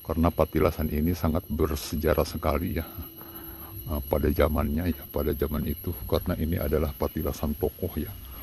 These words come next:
tokoh yang paling disegani ya pada zamannya, tokoh yang paling dihormati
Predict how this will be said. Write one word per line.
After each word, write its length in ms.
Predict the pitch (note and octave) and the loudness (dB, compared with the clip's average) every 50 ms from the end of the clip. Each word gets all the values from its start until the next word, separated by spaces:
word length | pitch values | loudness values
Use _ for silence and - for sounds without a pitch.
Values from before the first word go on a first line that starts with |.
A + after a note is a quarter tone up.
| - - - - - | -14 -14 -12 -8 -8
tokoh 240 | D2 - - E2+ E2 | -8 -4 -2 0 2
yang 240 | D#2 D2+ D2 D2+ | 2 2 0 -2
paling 320 | D2 - - D2 D2+ D2+ D2+ D2+ D2+ D2 D2+ D#2+ D#2 D2+ D2 D2 - - - - - - - - - - - - - - - - | -2 -4 -4 -2 -2 -2 -2 -2 -2 -2 -2 -4 -4 -6 -8 -8 -10 -14 -16 -18 -18 -18 -18 -18 -18 -18 -18 -18 -20 -16 -8 -6
disegani 640 | G2 - - D#2+ D2 C2+ D#2+ D#2 D2 F2 G2+ - D#2 | -4 -2 0 0 2 2 2 2 2 2 2 0 -2
ya 80 | D#2 - - - - | -4 -6 -8 -12 -4
pada 240 | - E2+ E2+ D2 D2+ | -2 0 0 2 2
zamannya, 560 | - D#2 E2+ E2+ D2+ D#2 D#2 D#2 F2 F#2+ A2 - - - - - | 2 2 0 0 0 0 0 0 0 0 -2 -2 -6 -12 -10 -4
tokoh 320 | - D#2+ - - F2+ F2 | -2 -2 0 0 0 0
yang 160 | D#2 D2 D#2 | 0 0 0
paling 480 | - - D2 D2 D#2 D#2 D#2 D#2+ D#2+ E2+ | -2 -2 -2 -2 0 0 -2 -2 -2 -2
dihormati 800 | - E2 D#2 D#2 D#2 D#2+ D2+ D2+ - D2+ D2+ C#2+ - - G#2+ A#2 | -2 -2 0 0 -2 -2 -2 -2 -2 -2 -4 -4 -2 -2 -4 -4